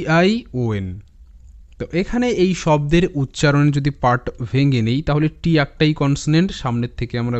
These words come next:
ভেঙে নেব। এম ও মো, মো, টি আই ও এন শন, মোশন, মোশন, মোশন। বানানের জন্য যে হয় মনে রাখবো মোশন শব্দটিকে, মো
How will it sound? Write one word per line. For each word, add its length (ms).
ভেঙে 320
নেব। 120
এম 120
ও 20
মো, 180
মো, 200
টি 140
আই 100
ও 20
এন 100
শন, 220
মোশন, 840
মোশন, 420
মোশন। 400
বানানের 520
জন্য 160
যে 140
হয় 180
মনে 180
রাখবো 280
মোশন 300
শব্দটিকে, 600
মো 100